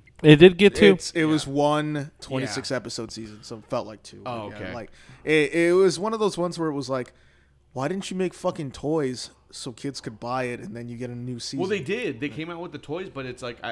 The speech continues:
Speaker 3: I
Speaker 2: It was too late, I think. They
Speaker 3: I,
Speaker 2: just
Speaker 3: I,
Speaker 2: won't
Speaker 3: I don't, I don't know what went wrong because it had the same animation style as the new Voltron did, which made everything look sleeker. It was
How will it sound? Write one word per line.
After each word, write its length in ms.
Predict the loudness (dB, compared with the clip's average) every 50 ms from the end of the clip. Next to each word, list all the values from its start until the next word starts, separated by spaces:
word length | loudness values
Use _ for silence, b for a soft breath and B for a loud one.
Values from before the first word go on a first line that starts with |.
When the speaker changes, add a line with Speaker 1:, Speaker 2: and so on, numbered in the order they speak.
| -10 -10
Speaker 3:
I 100 | -12 -14 -14
Speaker 2:
It 80 | -14 -18 _ _ _ _ -16 -14
was 120 | -14 -14
too 160 | -10 -8 -8
late, 300 | -6 -4 -4 -4 -6 -6 -8
I 80 | -12
think. 300 | -18 -20 -20 -20 -20 -20
They 100 | -18 -16
Speaker 3:
I, 60 | -16 -14
Speaker 2:
just 140 | -12 -12
Speaker 3:
I, 40 | -10 -10
Speaker 2:
won't 140 | -8 -8
Speaker 3:
I 80 | -8 -8
don't, 220 | -8 -10 -12 -14 -18 -14 -10
I 80 | -8 -8
don't 240 | -6 -8 -10 -10 -10
know 240 | -8 -8 -6 -6
what 300 | -8 -8 -8 -8 -8 -8 -8
went 180 | -10 -10 -10
wrong 240 | -12 -12 -10 -10 -12
because 240 | -14 -14 -14 -14 -12
it 40 | -10
had 140 | -10 -10 -12
the 60 | -14
same 200 | -16 -14 -14 -14
animation 440 | -14 -14 -14 -14 -14 -14 -16 -18 -16
style 180 | -14 -14 -14 -12
as 40 | -14
the 80 | -14
new 160 | -14 -14 -14 -10
Voltron 460 | -10 -10 -10 -10 -12 -16 -16 -14 -16
did, 260 | -14 -14 -14 -16 -18 -20 _ _ _ _ _ _ _
which 400 | -16 -14 -14 -14 -18 -20 -20 -20 -20 _ -20 -20
made 320 | -14 -12 -10 -10 -10 -10 -10
everything 400 | -12 -12 -12 -12 -12 -12 -12 -12
look 160 | -12 -14 -14
sleeker. 600 | -18 -16 -12 -12 -14 -12 -10 -8 -8 -8 -8 -8 -10
It 60 | -10
was 160 | -10 -10 -10